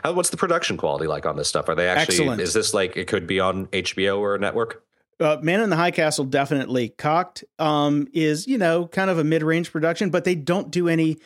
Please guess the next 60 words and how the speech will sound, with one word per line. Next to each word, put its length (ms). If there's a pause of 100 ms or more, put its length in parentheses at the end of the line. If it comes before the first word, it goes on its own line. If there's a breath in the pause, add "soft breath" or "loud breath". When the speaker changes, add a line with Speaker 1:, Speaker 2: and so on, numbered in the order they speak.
(240 loud breath)
Speaker 2:
they 80
don't 160
go 80
back 260
and 140
fix 220
them. 180
They, 140
these 260
are 60
just 200
pilots. 520
They 240
just 240
Speaker 1:
Yeah. 60
Speaker 2:
spit 260
'em 100
out. 360
You 120
know, 220
Speaker 1:
Yeah. 60
Speaker 2:
it's 200
not 380
really 260
high 220
production 420
quality 380 (280 loud breath)
'cause 120
they 80
don't 140
wanna 120
spend 260
a 40
lot 180
of 60
money 240
on 160
it. 120
They 120
wanna 260
move 340
on 400
and 220
keep 220
going 420 (500 soft breath)
and 180
Speaker 1:
Mm-hmm. 60
Speaker 2:
figure 200
out 160
what's 160
gonna 180
do. 160
It's 160
more 240
about, 340
I 120
think, 180
story 640
and 300
characters. 640